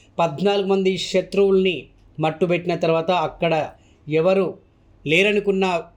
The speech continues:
వెనుదిరిగిన సమయంలో ఇదంతా జరిగిందని చెప్తున్నారు. మురళీ నాయక్ మృతి పట్ల సీఎం చంద్రబాబు నాయుడు, మంత్రి నారా లోకేష్,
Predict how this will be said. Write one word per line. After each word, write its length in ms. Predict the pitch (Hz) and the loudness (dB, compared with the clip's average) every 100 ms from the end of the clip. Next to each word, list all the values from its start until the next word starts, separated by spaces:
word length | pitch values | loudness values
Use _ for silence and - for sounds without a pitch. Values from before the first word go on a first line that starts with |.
| _ - 131 | _ -20 -6
వెనుదిరిగిన 540 | 143 175 190 190 185 175 | -2 2 2 2 0 -4
సమయంలో 440 | 160 170 170 180 | -6 -6 -2 0
ఇదంతా 440 | 180 156 165 160 170 | 0 -2 -4 -4 -4
జరిగిందని 640 | 131 151 156 160 156 170 180 - | -2 -4 -4 -4 -4 -6 -8 -12
చెప్తున్నారు. 520 | 135 - 135 127 110 - _ _ _ _ _ _ _ _ _ _ - | -14 -12 -12 -10 -12 -18 _ _ _ _ _ _ _ _ _ _ -4
మురళీ 200 | 151 151 | -2 0
నాయక్ 200 | 151 147 151 | 0 -4 -6
మృతి 180 | 147 | -6
పట్ల 320 | 160 160 180 190 | -6 -4 -2 -4
సీఎం 320 | 185 175 170 170 | -2 -4 -4 -4
చంద్రబాబు 440 | 160 165 165 160 | -4 -2 -2 -2
నాయుడు, 220 | 160 156 | -4 -4
మంత్రి 320 | 160 151 156 151 | -4 -6 -8 -8
నారా 240 | 151 151 | -6 -6
లోకేష్, 400 | 160 156 180 180 | -6 -4 -6 -8